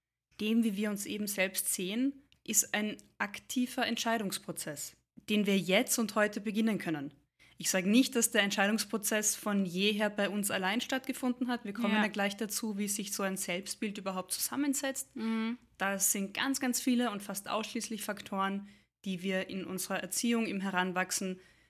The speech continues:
Speaker 1: nicht gewählt haben, nicht bewusst uns dafür entschieden haben. Aber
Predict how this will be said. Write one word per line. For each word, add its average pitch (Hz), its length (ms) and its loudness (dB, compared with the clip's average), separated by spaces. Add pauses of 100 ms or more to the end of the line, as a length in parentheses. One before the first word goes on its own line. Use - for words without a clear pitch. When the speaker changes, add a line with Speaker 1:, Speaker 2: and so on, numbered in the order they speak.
(340)
Speaker 1:
nicht 247 340 4
gewählt 233 400 0
haben, 214 340 2
nicht 214 400 -4
bewusst 208 540 2
uns 202 240 -4
dafür 202 220 -4
entschieden 254 420 0
haben. 262 400 0 (440)
Aber 233 500 2